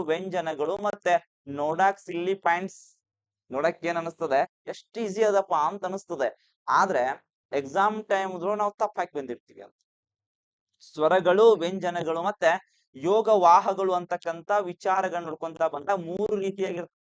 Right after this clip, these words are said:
ಬೈಫರ್ಕೇಶನ್ ಅನ್ನ ಸಹ ಎಲ್ಲಿ ಮಾಡ್ಕೊಂತ ಬರ್ತಾರಂದ್ರೆ ಈ ಕನ್ನಡ ವರ್ಣಮಾಲೆ ಒಳಗ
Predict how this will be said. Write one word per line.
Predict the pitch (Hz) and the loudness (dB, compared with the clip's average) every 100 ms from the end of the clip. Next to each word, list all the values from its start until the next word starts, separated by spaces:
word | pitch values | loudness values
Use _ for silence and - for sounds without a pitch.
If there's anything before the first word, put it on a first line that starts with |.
| _ _ _ 214 - | _ _ _ -4 0
ಬೈಫರ್ಕೇಶನ್ | 143 - 190 - 180 165 | -2 -2 -6 -6 -10 -10
ಅನ್ನ | 160 | -12
ಸಹ | 165 156 | -8 -6
ಎಲ್ಲಿ | 147 196 | -4 -4
ಮಾಡ್ಕೊಂತ | 185 170 165 160 | -4 -4 -8 -6
ಬರ್ತಾರಂದ್ರೆ | 156 151 - 147 156 170 147 - _ _ | -4 -4 -2 -4 0 2 2 0 _ _
ಈ | 170 190 - | -6 -6 -2
ಕನ್ನಡ | 185 202 196 190 | -2 0 0 2
ವರ್ಣಮಾಲೆ | 165 160 165 160 156 151 151 | 4 2 0 0 0 0 -2
ಒಳಗ | 147 202 | 0 2